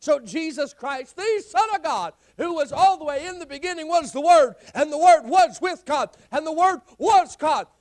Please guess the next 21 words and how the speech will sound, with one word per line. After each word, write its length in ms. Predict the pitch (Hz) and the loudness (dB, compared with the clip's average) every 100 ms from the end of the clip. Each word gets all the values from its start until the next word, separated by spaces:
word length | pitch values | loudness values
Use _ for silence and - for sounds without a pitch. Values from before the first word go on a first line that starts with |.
| _ | _
Jesus 480 | - 370 311 320 - _ _ | -6 -4 -4 -8 -14 _ _
Christ 340 | - 349 339 285 | -4 0 0 -4
was 180 | 311 247 | -8 -8
in 140 | 311 | -10
the 80 | 294 | -10
beginning, 560 | 302 330 440 392 247 - _ | -10 -6 -6 -6 -10 -16 _
and 180 | 226 269 | -10 -6
he 120 | 320 | -8
was 180 | 302 - _ _ _ _ | -8 -12 _ _ _ _
before 880 | 339 349 - 466 466 330 262 311 247 _ _ | -6 -6 0 2 2 2 0 -4 -8 _ _
John 240 | 180 185 | -14 -14
the 80 | 175 | -16
Baptist. 240 | 165 147 _ _ _ _ _ _ _ _ _ _ _ _ _ _ _ | -20 -20 _ _ _ _ _ _ _ _ _ _ _ _ _ _ _
The 60 | 143 | -8
Bible 340 | 214 269 254 | -6 -6 -6
says 260 | - 262 226 | -6 -8 -8
that 180 | 240 185 | -10 -10
Jesus, 600 | 196 302 220 254 - 254 | -12 -14 -12 -14 -12 -8
or 240 | 247 226 | -8 -8
God 340 | 202 269 294 - | -4 -4 -4 -6
says, 220 | 277 | -6